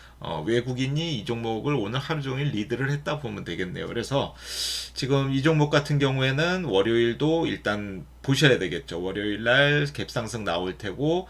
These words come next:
다시 한번 상승이 나오는지 요거 체크해 보시면 되겠습니다. 그래서 다시 한번 상승이 나올 때 지금 앞에 가격 밀집 구간 그리고 추세 이탈 자리, 좀 매물대가 존재하죠. 칠천 원 돌파 자리부터는 매물대가 좀 있습니다. 그래서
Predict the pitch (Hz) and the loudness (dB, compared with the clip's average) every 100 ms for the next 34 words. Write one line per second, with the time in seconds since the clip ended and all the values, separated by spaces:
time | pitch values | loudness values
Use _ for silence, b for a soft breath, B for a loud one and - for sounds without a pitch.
0 | B B - 80 - 101 101 127 151 156 | B B -10 -8 -4 -4 -4 -4 -4 -4
1 | - 147 143 123 107 80 90 90 87 90 | -4 -4 -4 -6 -4 -4 -4 -6 -8 -6
2 | 131 131 87 85 - - 135 117 107 107 | -4 -6 -6 -10 -12 -10 -8 -8 -10 -12
3 | 101 85 87 - - 78 92 120 110 B | -12 -10 -12 -12 -10 -8 -8 -8 -8 B
4 | B B - - 147 143 147 147 175 165 | B B -4 -2 0 0 0 -2 -4 -6
5 | 147 165 160 101 95 110 - 151 151 151 | -6 -4 -2 0 0 -2 -2 0 2 0
6 | 147 120 127 - - - 123 151 165 180 | -4 -6 -6 -6 -8 -2 0 2 2 -2
7 | B B - 87 90 107 104 98 - - | B B -14 -8 -6 -4 -6 -8 -10 -10
8 | 117 123 110 - - 147 147 127 120 104 | -8 -6 -6 -6 -8 -6 -4 -2 -4 -4
9 | 98 98 104 95 87 101 - 104 98 95 | -4 -6 -8 -6 -6 -6 -6 -4 -4 -6
10 | 87 85 - - 151 - 151 143 131 107 | -8 -8 -8 -10 -8 -4 -2 -2 -2 -6
11 | 123 107 110 104 - 113 131 98 90 98 | -4 -4 -4 -4 -8 -8 -6 -6 -6 -6
12 | 110 98 - 95 87 - 92 82 82 90 | -6 -6 -8 -10 -10 -10 -8 -6 -6 -6
13 | 127 | -6